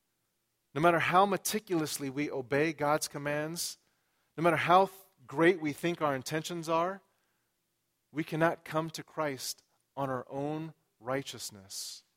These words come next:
Why?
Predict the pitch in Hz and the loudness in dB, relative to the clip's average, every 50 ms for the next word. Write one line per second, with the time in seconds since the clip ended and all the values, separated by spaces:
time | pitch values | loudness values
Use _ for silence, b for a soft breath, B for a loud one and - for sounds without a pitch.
0 | _ _ _ _ _ _ _ _ _ _ _ _ _ _ _ _ _ _ _ _ | _ _ _ _ _ _ _ _ _ _ _ _ _ _ _ _ _ _ _ _
1 | _ _ _ _ _ _ _ _ _ _ _ _ _ _ _ _ _ _ _ _ | _ _ _ _ _ _ _ _ _ _ _ _ _ _ _ _ _ _ _ _
2 | _ _ _ _ _ - 131 139 139 127 107 92 | _ _ _ _ _ -2 4 4 6 6 4 0